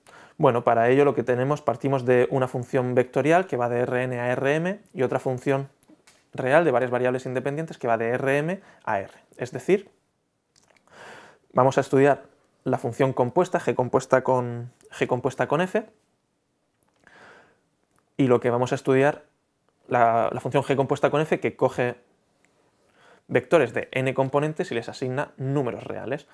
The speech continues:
La función f a esos vectores de n componentes les asigna, eh, vectores de m componentes y la función g coge a esos vectores de m componentes y les asigna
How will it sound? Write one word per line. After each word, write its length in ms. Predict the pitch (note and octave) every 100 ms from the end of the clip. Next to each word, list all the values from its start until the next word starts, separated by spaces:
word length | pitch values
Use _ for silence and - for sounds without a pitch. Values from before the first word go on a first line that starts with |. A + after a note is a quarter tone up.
| -
La 100 | -
función 340 | A#2 A2+ B2+ C3
f 120 | C3+
a 20 |
esos 160 | A2+ A2
vectores 340 | A2 C3+ A#2+
de 80 | B2
n 120 | A#2
componentes 520 | B2 A#2 B2+ D3 -
les 160 | - A#2+
asigna, 480 | A#2+ B2 A#2+ A#2+ A#2 - - _ _ _ _
eh, 400 | C3 A#2+ A#2 A#2 -
vectores 440 | A#2+ - C#3+ A2
de 260 | A2+ - _
m 260 | - B2 B2
componentes 720 | B2 B2 C#3 D3+ D#3+ G3 G#3 - _ _ _ _ _ _ _ _ _ _ _
y 60 | C#3+
la 100 | B2
función 280 | B2 C#3 A#2
g 180 | C#3+
coge 200 | B2+ B2
a 20 | A#2+
esos 180 | B2
vectores 380 | A#2+ - C3+ B2
de 80 | A#2
m 120 | A#2+
componentes 460 | A#2+ B2 C3+ C#3 C#3
y 40 |
les 180 | G#2+ A#2+
asigna 380 | A#2+ B2+ B2+